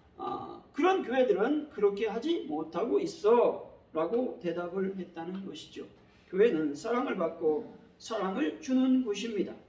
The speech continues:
말씀으로 성숙하고 은혜 안에 머물고 성령으로 충만하여 사랑하는 교회가 진정한 교회라고 하는 것이죠. 사랑하는 성도 여러분, 이기적인 마음, 욕심을 버리고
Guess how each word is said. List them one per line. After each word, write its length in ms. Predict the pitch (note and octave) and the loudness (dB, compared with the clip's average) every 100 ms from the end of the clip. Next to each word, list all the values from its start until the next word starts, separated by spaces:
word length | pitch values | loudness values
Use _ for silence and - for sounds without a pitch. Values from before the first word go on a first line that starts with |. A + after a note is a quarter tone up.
| _ _ _ _ - | _ _ _ _ -4
말씀으로 720 | G3+ C#4+ - G#3+ F3+ D#3 C#3 | 0 0 0 -2 2 2 0
성숙하고 920 | - A#3+ C#4+ - B3+ A#3 A3+ A#3 A3+ - _ - | -4 -4 -4 -4 0 4 4 4 0 -12 _ 2
은혜 160 | D4 E4+ | 6 6
안에 320 | B3+ B3+ C4 | 4 2 0
머물고 640 | F#3 B3+ D#4 F3 C3+ C3 C3 - - | 0 2 2 2 -2 -4 -8 -16 -20
성령으로 800 | - - D#4 D#4 D4+ B3+ G3+ G#3 | -10 -4 -2 0 0 0 0 0
충만하여 920 | G#3 - D#4+ E4 D#4 D4+ D4+ D4+ D4+ - - | -2 -10 -10 -6 -2 -2 0 -2 -4 -12 -18
사랑하는 760 | - E4 F4 D#4+ D#4 D#4+ D4+ | -12 -6 -2 -2 -2 -4 -8
교회가 760 | - F#4+ E3+ F3+ - - - - - _ | -4 -2 -2 -2 0 0 -2 -10 -20 _
진정한 720 | - C#4+ B3+ E3 D3 D#3 F#3+ - - - | -6 -4 -2 -2 -4 -4 -6 -8 -16 -6
교회라고 680 | E3 D#3+ D3+ C#3 D#3 D#3+ - | 2 2 2 -2 -2 -4 -6
하는 200 | D3+ D3 | -8 -4
것이죠. 440 | D#3+ F#3+ - - - - _ _ _ _ | -4 -4 -8 -18 -20 -20 _ _ _ _
사랑하는 340 | - C#3 D3 C#3+ | -8 -4 -2 -4
성도 360 | D#3+ C#3+ C#3+ | -6 -6 -2
여러분, 500 | D3 C#3+ B2+ B2 - - | -4 -4 -10 -8 -8 -4
이기적인 540 | F3 F#3+ A#3 C#4 C4 | -4 0 0 2 0
마음, 300 | C4 C4 D#4 - - _ _ _ - | 0 -2 -4 -8 -20 _ _ _ -8
욕심을 540 | A#3 C4 B3+ A#3 - | -6 -4 -6 -4 -4
버리고 480 | F#3+ - - F#3+ - | -4 -4 -4 -8 -10